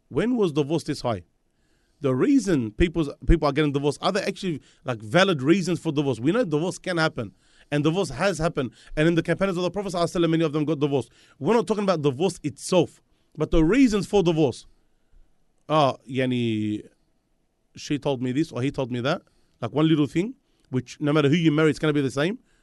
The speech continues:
I'm getting divorced. I didn't know how they were. I didn't, it's not accepted from marriage. See you later. After six months, sometimes they're pregnant, whatever it is. Big issue. Okay? Reasons for the divorce.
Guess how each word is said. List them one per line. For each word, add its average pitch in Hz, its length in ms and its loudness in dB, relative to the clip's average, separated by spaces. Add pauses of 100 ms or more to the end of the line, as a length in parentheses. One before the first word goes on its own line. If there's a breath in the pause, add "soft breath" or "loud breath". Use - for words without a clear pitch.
(160)
I'm 127 100 -4
getting 139 180 0
divorced. 127 400 -6 (720)
I 143 100 6
didn't 151 140 4
know 143 140 2
how 139 160 2
they 131 120 0
were. 160 200 2
I 156 60 -2
didn't, 139 160 -4
it's 120 100 -18
not 147 240 -2
accepted - 340 -10
from 127 120 -4
marriage. 165 360 -2
See - 180 -6
you 139 80 0
later. 139 220 -2 (360)
After 127 200 -8
six - 240 -8
months, 151 180 -6
sometimes 139 260 -4
they're 139 100 -2
pregnant, 135 320 -6
whatever 135 220 -4
it 156 60 0
is. 127 120 -6 (300)
Big 165 180 -2
issue. 147 280 -6 (460)
Okay? 170 320 -4 (400)
Reasons 202 340 0
for 190 120 -4
the 170 100 0
divorce. 143 380 -4